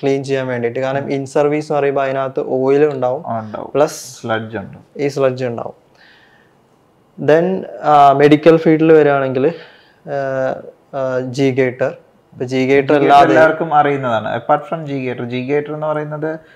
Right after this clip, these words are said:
Speaker 2: ആ, ലോവർ ബോഡി എക്സ്ട്രിമിറ്റിക്ക് വേണ്ടിയിട്ട് യൂസ് ചെയ്യുന്ന ഒരു പ്രൊഡക്റ്റ് ആണ്.
Speaker 1: അതെ.
Speaker 2: So, അപ്പർ ബോഡിക്ക് നമുക്ക് എന്തെങ്കിലും എക്സ്പെക്ട് ചെയ്യാമോ ജെൻ റോബോട്ടിക്സിൽ നിന്ന്?
Speaker 1: ആ, നമ്മള് ഡിഫറെന്റ് സ്ട്രീംസിൽ വർക്ക് ചെയ്യുന്നുണ്ട്. അപ്പൊ അതിനകത്ത് കുറെ റിക്വയർമെന്റ്സ് ഇപ്പൊ അപ്പർ ബോഡിക്ക്, ഇപ്പൊ,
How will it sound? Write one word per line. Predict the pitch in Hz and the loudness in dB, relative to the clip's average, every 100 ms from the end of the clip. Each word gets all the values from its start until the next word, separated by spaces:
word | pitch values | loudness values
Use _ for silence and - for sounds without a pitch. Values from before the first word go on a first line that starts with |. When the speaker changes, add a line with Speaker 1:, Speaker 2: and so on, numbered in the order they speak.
| _ - | _ -6
Speaker 2:
ആ, | 131 | -4
ലോവർ | 135 135 135 135 143 | -2 0 2 2 -2
ബോഡി | 139 143 147 | 0 0 0
എക്സ്ട്രിമിറ്റിക്ക് | 143 - 143 139 127 127 139 135 - | -4 -6 -10 -10 -10 -10 -6 -6 -6
വേണ്ടിയിട്ട് | 131 127 127 123 127 127 - - - | -8 -8 -8 -8 -6 -8 -10 -18 -8
യൂസ് | 139 127 | -6 -6
ചെയ്യുന്ന | 131 120 | -8 -10
ഒരു | 120 | -10
പ്രൊഡക്റ്റ് | 110 113 104 - | -10 -10 -12 -12
ആണ്. | - - | -14 -12
Speaker 1:
അതെ. | 147 127 120 | -8 -8 -8
Speaker 2:
So, | 139 - 139 135 | -14 -8 -6 -2
അപ്പർ | 139 131 - 156 | -2 -4 -2 -2
ബോഡിക്ക് | 160 160 160 156 156 165 160 - | 0 0 0 -2 -6 -6 -4 -6
നമുക്ക് | - 139 143 143 | -6 -8 -6 -6
എന്തെങ്കിലും | 135 135 135 131 127 - | -6 -6 -4 -6 -8 -10
എക്സ്പെക്ട് | 131 - 127 - | -10 -10 -12 -10
ചെയ്യാമോ | 120 120 110 196 107 | -8 -6 -6 -8 -10
ജെൻ | 104 | -10
റോബോട്ടിക്സിൽ | 110 107 104 98 - 95 | -10 -8 -10 -12 -18 -20
നിന്ന്? | 104 113 _ _ _ _ - _ _ _ _ _ | -20 -20 _ _ _ _ -20 _ _ _ _ _
Speaker 1:
ആ, | 156 156 156 | -4 -2 0
നമ്മള് | 156 151 160 175 170 | 2 2 4 4 4
ഡിഫറെന്റ് | 147 147 151 160 156 - | 4 2 0 -2 -4 -10
സ്ട്രീംസിൽ | - - 143 143 151 | -6 -2 0 0 0
വർക്ക് | 147 131 - | 0 0 -2
ചെയ്യുന്നുണ്ട്. | 147 135 117 113 | -2 -2 -4 -8
അപ്പൊ | 139 - - 135 | -10 -12 -8 -6
അതിനകത്ത് | 127 135 139 135 139 143 143 | -4 -4 -4 -6 -4 -4 -4
കുറെ | 139 135 | -2 -2
റിക്വയർമെന്റ്സ് | 131 127 135 131 131 131 139 | -2 -2 0 0 -2 -6 -6
ഇപ്പൊ | 131 | -4
അപ്പർ | 127 127 | -2 -2
ബോഡിക്ക്, | 127 127 127 123 120 | -2 0 -2 -4 -6
ഇപ്പൊ, | 120 - 131 123 | -8 -8 -4 -4